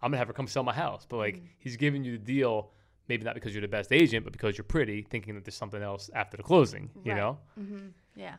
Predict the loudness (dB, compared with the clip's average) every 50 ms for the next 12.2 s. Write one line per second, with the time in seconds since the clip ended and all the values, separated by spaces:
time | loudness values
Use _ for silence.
0 | -8 -2 0 0 2 4 2 2 2 2 2 2 2 4 4 2 2 0 -2 -4
1 | -4 -6 -8 -8 -4 -2 0 0 0 0 -2 -4 -6 -2 0 0 2 2 0 -2
2 | -4 -4 -4 -6 -6 -6 -4 -2 0 0 2 0 0 -2 -2 -4 -4 -4 -6 -6
3 | -8 -8 -8 -6 -6 -6 -4 -4 -4 -4 -4 -4 -6 -6 -6 -6 -6 -6 -6 -4
4 | -4 -4 -2 2 2 2 2 2 2 2 2 2 2 -2 -4 -4 -4 -2 -2 -2
5 | -2 -2 -4 -6 -4 -2 -2 -2 -4 -4 -4 -4 -4 -6 -8 -14 -10 _ -2 0
6 | 2 2 2 0 -2 -4 -2 -2 0 0 0 -2 -4 -2 2 2 2 2 0 -4
7 | -8 -8 -8 -6 -4 -4 -4 -4 -4 -2 -2 0 0 0 0 -2 -2 -2 -2 0
8 | 0 0 0 -2 -4 -8 -14 -20 _ _ 0 2 2 2 2 0 -2 -6 _ _
9 | _ -12 -10 -10 -4 0 0 0 2 0 0 -2 -2 -2 -4 -6 -4 -4 -2 -2
10 | -2 -4 -4 -4 -4 -2 -2 -4 -4 -4 -4 -6 -6 -8 -8 -4 -4 -4 -4 -4
11 | -8 -10 -10 -10 -8 -8 -8 -6 -6 -4 0 2 2 2 2 2 -2 -6 -4 -4
12 | -4 -4 -4